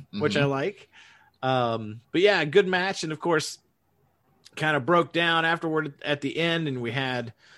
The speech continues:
Speaker 2: uh, The Way coming out with, uh,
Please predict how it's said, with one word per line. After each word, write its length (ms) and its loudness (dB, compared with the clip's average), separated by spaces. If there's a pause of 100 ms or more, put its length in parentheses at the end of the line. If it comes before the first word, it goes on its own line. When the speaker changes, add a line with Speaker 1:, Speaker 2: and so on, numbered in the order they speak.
(180)
Speaker 2:
uh, 520 -4
The 120 -6
Way 300 2
coming 380 -2
out 480 -6 (180)
with, 420 -6
uh, 420 -2